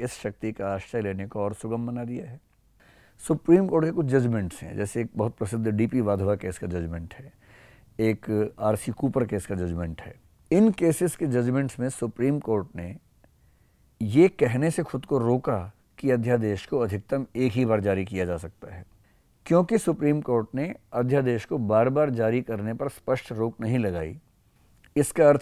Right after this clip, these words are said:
ये माना गया कि सरकार एक ही अध्यादेश को उसकी समय सीमा पूरा होने के बाद फिर से जारी कर सकती है।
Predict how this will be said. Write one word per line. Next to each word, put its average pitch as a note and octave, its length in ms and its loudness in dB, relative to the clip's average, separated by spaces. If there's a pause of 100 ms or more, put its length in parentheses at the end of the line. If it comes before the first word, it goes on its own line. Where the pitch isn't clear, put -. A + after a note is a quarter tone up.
ये C#3+ 140 6
माना G#2+ 280 2
गया F#2+ 200 2
कि C3+ 140 -4
सरकार G#2+ 540 -2
एक A#2+ 180 0
ही C3+ 120 -2
अध्यादेश F#2 500 0
को C#2+ 220 -4
उसकी - 200 -8
समय G#2 300 -2
सीमा G2+ 240 -2
पूरा F#2+ 280 -2
होने F2+ 240 -4
के F2 100 -10
बाद A#2+ 320 -2 (360)
फिर D#3 200 4
से B2 140 4
जारी F#2 220 2
कर F2+ 140 -8
सकती - 300 -14
है। G2+ 180 -14